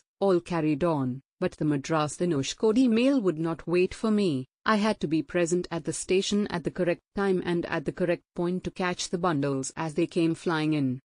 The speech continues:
It was my first brush with taking up a responsibility and seeing to it that I kept my word to my cousin Samsudeen, no matter what.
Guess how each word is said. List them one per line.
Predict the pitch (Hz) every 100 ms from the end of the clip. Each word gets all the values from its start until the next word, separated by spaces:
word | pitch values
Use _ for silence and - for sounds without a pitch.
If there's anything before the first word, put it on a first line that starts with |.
| _ _
It | 202 190
was | 196
my | 185 170
first | 170 208 240 - -
brush | 202 254 269
with | - 147 -
taking | 185 196 185
up | 170
a | 160
responsibility | 147 - 156 147 147 156 185 226 254
and | - 156
seeing | - 214 208 196
to | 185 202
it | 254
that | - 165
I | 170
kept | 170 226 233 -
my | 190
word | 185 185 180 -
to | 175
my | 170
cousin | 170 220 175 147
Samsudeen, | 135 190 190 - 135 190 151 135 123 - _
no | 160
matter | 156 165 180 165
what. | 151 156 127 -